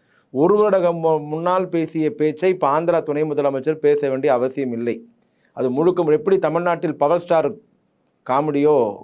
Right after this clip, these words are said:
காமெடியனா பார்க்கப்படுகிறாரோ, அந்த மாதிரி நாங்க அவரை காமெடியனா தான் பார்க்குறோம். ஒண்ணு. அதுக்கான பதிலை தமிழ்நாட்டுடைய துணை முதலமைச்சர் மாண்புமிகு அண்ணன் உதயநிதி ஸ்டாலின் தெளிவா சொல்லியிருக்கிறார். Wait and see. அதுல எல்லாம் பதில் அடங்கிருச்சு.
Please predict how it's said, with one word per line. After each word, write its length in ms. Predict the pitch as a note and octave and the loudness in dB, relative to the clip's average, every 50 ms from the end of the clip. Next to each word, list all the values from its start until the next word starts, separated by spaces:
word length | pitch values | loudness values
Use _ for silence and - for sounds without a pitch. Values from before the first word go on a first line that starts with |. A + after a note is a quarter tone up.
| - - | -6 -2
காமெடியனா 400 | B2+ C#3+ E3 E3+ D#3+ D#3+ D#3 D#3 C#3 | -2 0 0 0 0 2 2 0 0
பார்க்கப்படுகிறாரோ, 720 | - D3 C3 C3+ C3+ A#2 B2+ B2 A#2 A#2+ B2 B2 C3 F3 | 0 -2 -2 -2 -4 -4 -4 -4 -4 -2 -2 0 2 2
அந்த 200 | F3+ E3 D#3 D#3 | 0 0 0 -2
மாதிரி 540 | D3 D3 D3 D3+ E3+ E3+ D#3 C#3 A2+ - - _ _ _ | -2 -2 0 2 2 2 0 0 -2 -6 -12 _ _ _
நாங்க 240 | - B2+ C3+ C#3+ C#3 | -6 -4 -2 0 0
அவரை 160 | C3 C3+ D3 | 2 2 0
காமெடியனா 580 | C#3 C3 B2+ C3 C3+ C3+ C3+ C3+ B2+ B2+ C#3 D3 | 0 -2 -2 -2 -2 -2 -2 -2 0 0 -2 -2
தான் 260 | D3 - B2+ C3 B2+ | -2 0 -2 -2 -2
பார்க்குறோம். 180 | A#2+ A#2+ G#2+ - - G#2+ | -2 -6 -8 -10 -12 -16
ஒண்ணு. 100 | G#2 G2 - _ _ _ _ _ _ | -18 -18 -20 _ _ _ _ _ _
அதுக்கான 280 | - C3 C#3 D#3 D#3 D3 | 0 0 2 2 0 0
பதிலை 380 | C3 D#3 D#3+ E3 F#3 F#3 F#3+ F#3 | 0 2 2 4 4 4 4 2
தமிழ்நாட்டுடைய 560 | F3 D3 D3+ E3 E3+ E3+ E3 D#3 D#3+ D3+ D3 | 0 0 0 0 0 0 0 0 0 0 0
துணை 200 | C#3+ C#3+ D3+ D#3+ | 0 -2 -2 0
முதலமைச்சர் 560 | D#3+ D#3 D3 D3+ D3 D3 C#3+ C#3+ - D#3 D3+ | 0 0 0 0 0 0 -2 -2 -4 -4 -2
மாண்புமிகு 440 | C#3+ C3 C3+ C#3 C#3+ C#3 C#3+ D3 D3 | 0 0 0 0 -2 -2 -2 -2 0
அண்ணன் 200 | D3+ C#3+ B2+ B2 | -2 -2 -4 -4
உதயநிதி 280 | A#2+ C#3+ D3+ D3+ C#3 | -2 -2 -2 -2 -4
ஸ்டாலின் 400 | B2 B2 - B2+ A#2+ B2+ C#3+ C#3+ | -6 -4 -2 -2 -2 -2 -2 -4
தெளிவா 320 | B2+ C#3 A#2+ B2+ C3 C#3 C#3 | -4 -4 -4 -2 0 0 -2
சொல்லியிருக்கிறார். 520 | C3+ C3+ A#2+ A#2+ A2+ - B2+ C#3 C#3 C3 | -2 -4 -6 -6 -4 -4 -2 -2 -2 0
Wait 260 | A#2+ B2 G#2+ C3+ - | -2 -2 -2 -2 -2
and 160 | C3+ C3 A#2+ B2 - | -2 -4 -4 -6 -6
see. 220 | - C3 B2+ - - - _ _ _ _ _ _ | -4 -4 -4 -4 -6 -12 _ _ _ _ _ _
அதுல 260 | - A2 A2+ C3 C#3 | -8 -6 -2 0 2
எல்லாம் 300 | C#3+ B2 B2 B2+ B2 A#2 | 2 2 2 0 -2 -2
பதில் 200 | A2+ A2 A2+ A#2 | -4 -4 -4 -4
அடங்கிருச்சு. 400 | A2+ G2+ G#2+ G#2+ G2+ F#2+ - - | -4 -4 -6 -8 -12 -14 -14 -18